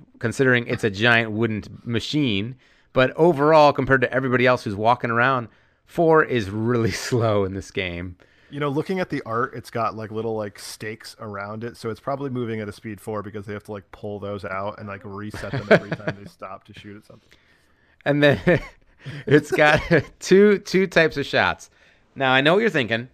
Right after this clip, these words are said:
Speaker 1: In the image and on the model, it's one spear in there, but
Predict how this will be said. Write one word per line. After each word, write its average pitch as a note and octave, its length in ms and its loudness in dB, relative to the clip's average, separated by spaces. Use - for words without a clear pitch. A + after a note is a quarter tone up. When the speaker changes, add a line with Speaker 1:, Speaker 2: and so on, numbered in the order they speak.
Speaker 1:
In B2+ 340 2
the A#2+ 120 2
image D3 580 0
and A#2 200 -2
on A#2 120 0
the A2 40 -4
model, A#2 300 2
it's F#2 140 -8
one B2+ 360 -2
spear C3+ 400 -2
in F#2+ 80 -4
there, F2 240 -8
but G2 420 -2